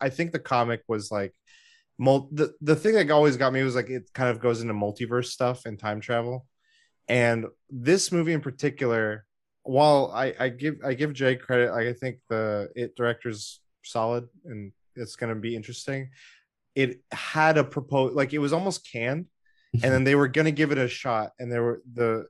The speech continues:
Ezra and Grant Morrison were working on a script or, like, collaborating on something,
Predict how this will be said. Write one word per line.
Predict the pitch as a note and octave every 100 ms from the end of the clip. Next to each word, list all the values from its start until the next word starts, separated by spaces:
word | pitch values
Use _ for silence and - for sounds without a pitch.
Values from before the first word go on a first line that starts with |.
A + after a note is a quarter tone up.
| -
Ezra | D3 D3 E3+ E3+ E3 -
and | A#2+ B2 A#2+
Grant | C3 C3+ C3
Morrison | B2 C3 B2 - G#2+
were | G#2 G#2+
working | G#2 G#2 A2 G#2+
on | G#2
a |
script | G2+ - F#2+ F2+ _ _ _
or, | A#2+
like, | G#2+ -
collaborating | - A#2+ G#2 G#2 G2+ G2+ G2
on | F#2
something, | - F#2 - F#2+